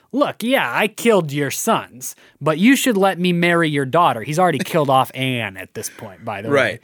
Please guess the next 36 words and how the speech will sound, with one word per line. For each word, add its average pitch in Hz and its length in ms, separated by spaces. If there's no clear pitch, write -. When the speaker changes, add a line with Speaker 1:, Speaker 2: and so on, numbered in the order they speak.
Speaker 1:
"You 220 120
should 180 120
Speaker 2:
Yep. 240 80
Speaker 1:
let 196 180
me 214 220
marry 190 340
your 156 140
daughter, 170 340
because 147 320
then 175 320
our, 156 240
my 160 260
throne 160 360
will 143 80
be 147 80
cemented. 143 540
You'll 170 180
be 170 160
the 151 140
mother 151 340
of 135 100
a 135 60
queen 139 420
again." 127 460
And 208 160
so 262 220
this 247 220
woman 359 300
who's 247 180
come 311 300
to 208 260
confuse 269 880
and 180 280
berate 202 480
and 165 220
confront 220 580